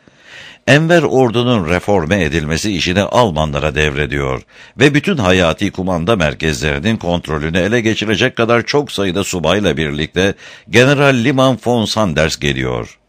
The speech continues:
Almanlar Osmanlı askerlerinin paçavralar içinde ve çıplak ayaklı olduğunu, muhtaç durumdaki ailelerinin askeri kantinlerde karın doyurduğunu, subayların adamlarına ilgi göstermediğini,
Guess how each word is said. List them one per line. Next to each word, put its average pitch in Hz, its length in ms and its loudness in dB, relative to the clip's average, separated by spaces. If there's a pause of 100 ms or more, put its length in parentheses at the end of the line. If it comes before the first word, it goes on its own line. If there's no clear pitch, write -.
(680)
Almanlar 92 560 2
Osmanlı 98 580 0
askerlerinin 71 720 -2
paçavralar 98 640 0
içinde 80 400 -2
ve 80 100 2
çıplak 104 440 0
ayaklı 82 380 0
olduğunu, 76 600 0 (320)
muhtaç 139 540 2
durumdaki 127 500 0
ailelerinin 82 840 2
askeri 113 520 -2
kantinlerde 82 680 -2
karın 104 400 -2
doyurduğunu, 78 800 -2 (340)
subayların 82 720 0
adamlarına 82 640 0
ilgi 82 400 -4
göstermediğini, 78 1080 -2